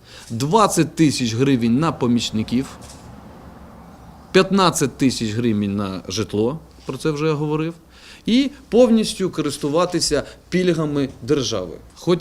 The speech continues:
один законопроект є в Верховній Раді, який наші депутати з Буковини, з Чернівців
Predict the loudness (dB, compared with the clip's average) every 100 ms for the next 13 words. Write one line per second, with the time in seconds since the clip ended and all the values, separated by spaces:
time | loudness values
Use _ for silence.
0 | 2 2 4 2 2 2 0 0 0 2
1 | 2 4 4 4 -2 -10 -20 -20 -20 -14
2 | -4 0 0 -2 -8 -12 -4 -4 0 0
3 | 2 0 0 -2 -4 -6 -10 -20 -8 -6
4 | -2 0 2 0 -2 -4 -8 -12 -20 -20
5 | -20 -20 _ _ -12 -4 -4 -2 -2 0
6 | -2 0 -4 -4 -12 -20 -20 _ _ -20
7 | -14 -12 -12 -4 -2 0 0 0 -2 -4
8 | -6 -2 0 2 0 0 -4 -4 -6